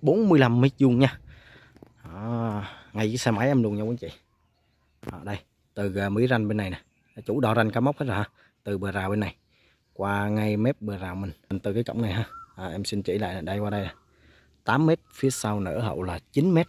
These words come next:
sâu vào trong là hai mươi chín mét ha. Đất của mình là phủ hồng toàn bộ, chủ đã lên năm mươi mét thổ cư. Mình là sổ sẵn, công chứng sang tên ngay nha. Giá chỉ có một tỷ hai thôi nha quý anh chị. Đó.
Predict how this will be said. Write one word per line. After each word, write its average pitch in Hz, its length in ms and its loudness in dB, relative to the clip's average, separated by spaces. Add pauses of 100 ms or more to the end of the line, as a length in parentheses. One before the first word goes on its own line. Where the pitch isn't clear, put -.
sâu 110 320 2
vào 98 240 0
trong 104 200 0
là 87 120 -2
hai 113 220 4
mươi 110 140 4
chín 139 220 0
mét 156 140 4
ha. 123 140 4 (340)
Đất 120 160 -2
của 95 100 0
mình 98 260 2
là 87 80 -4
phủ 95 220 -2
hồng 92 240 -2 (140)
toàn 104 200 2
bộ, 90 140 -2 (140)
chủ 90 180 -4
đã 104 140 -2
lên 107 340 2
năm 123 200 6
mươi 123 120 8
mét 131 220 2
thổ - 140 -6
cư. 127 200 4 (680)
Mình 98 200 2
là 90 220 -2
sổ 101 220 2
sẵn, - 340 0
công 104 160 0
chứng 131 220 2
sang 98 280 0
tên 104 240 0
ngay 110 180 2
nha. 117 300 2
Giá 110 280 -4
chỉ 98 120 -2
có 120 160 -2
một 120 380 4
tỷ - 120 -4
hai 117 220 2
thôi 110 140 -2
nha 104 100 -2
quý 110 140 -4
anh 127 60 -6
chị. 101 100 -2 (760)
Đó. - 460 -6